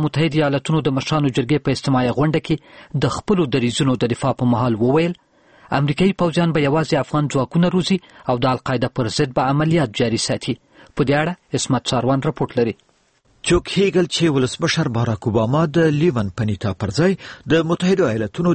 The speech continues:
Speaker 2: دفاع وزیر نومولی وایي، د افغانستان د جګړې د پای ته رسولو په شمول د ملي امنیت په چارو کې د ولسمشر باراک اوباما د دریځونو ملاتړ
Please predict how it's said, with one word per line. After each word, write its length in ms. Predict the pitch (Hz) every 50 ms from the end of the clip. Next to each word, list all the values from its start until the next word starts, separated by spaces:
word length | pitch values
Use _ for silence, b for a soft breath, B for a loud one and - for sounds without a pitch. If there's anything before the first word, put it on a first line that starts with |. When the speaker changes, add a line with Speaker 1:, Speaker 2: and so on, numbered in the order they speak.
| 131 107 131
Speaker 2:
دفاع 240 | 123 - 190 180 165 117
وزیر 240 | 104 98 - 131 - -
نومولی 440 | - 110 104 101 95 101 101 101 95
وایي، 360 | 92 87 107 131 160 185 190 B B B B B B B B B B B B -
د 40 | 151 170 170
افغانستان 500 | 156 - 185 180 175 165 131 208 208 190
د 80 | 180 175
جګړې 400 | 127 - 143 127 117 151 165 160 131
د 40 | 127 127 -
پای 100 | 123 110 104 -
ته 60 | 113 98
رسولو 420 | 95 - - 117 143 190 202 - -
په 160 | 123 110 -
شمول 260 | - 123 143 151 147 120
د 100 | 135 113 117
ملي 180 | 135 151 190 - 107
امنیت 260 | 113 107 107 98 -
په 100 | - 101
چارو 320 | - - 147 143 151 165 147 -
کې 160 | - 190 165
د 40 | 156 120 113
ولسمشر 520 | 107 107 - - 110 104 - - 90 95 98
باراک 200 | 98 95 98 - -
اوباما 380 | 117 92 92 92 101 139 156 170
د 200 | 156 185 160 117 120
دریځونو 440 | 104 101 104 - - 120 131 151 143 165
ملاتړ 340 | 147 147 139 - 165 120